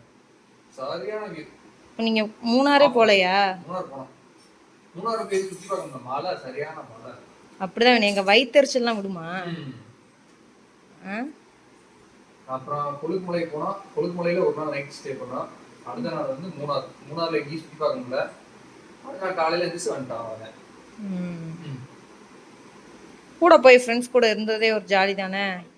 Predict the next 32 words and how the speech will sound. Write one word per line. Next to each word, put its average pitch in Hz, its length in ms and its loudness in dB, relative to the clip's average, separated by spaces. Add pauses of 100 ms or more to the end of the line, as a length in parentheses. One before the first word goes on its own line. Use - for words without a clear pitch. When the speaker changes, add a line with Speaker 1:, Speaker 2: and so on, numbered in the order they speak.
(840)
Speaker 2:
நாளைக்கு 208 800 -4
டியூஸ்டே 240 600 -2
பார்த்தீங்கன்னா 202 380 -10
மணிக்கு 214 340 -8
வந்து 202 240 -10
பர்த்டே. 196 500 -6 (140)
இன்னைக்கு 202 300 -8
வந்து 196 320 -8
மண்டே. 196 380 -4 (260)
நான் 190 280 0
ஆக்சுவலா 220 320 -4
வந்து 202 560 -4
அவரு 185 460 -4
ட்ரிப்லேருந்து 202 420 -10
இன்னைக்கு 196 320 -8
தான், 214 120 -6
இப்ப 190 160 -12
தான் 196 240 -10
வந்தாரு 190 300 -8
கொஞ்ச 180 220 -12
நேரத்துக்கு 180 420 -14
முன்னாடி. 185 520 -10 (580)
ஆ, 185 400 -4 (160)
நேத்து 214 300 -4
தம்பிக்கு 220 420 -6
வந்து 214 160 -8
வேட்டி 220 240 -8
சட்டை 214 280 -8
வாங்கின 196 480 -8
வீடியோ 196 240 -10
ஒண்ணு 190 160 -12
பார்த்துருப்பீங்க. 190 640 -10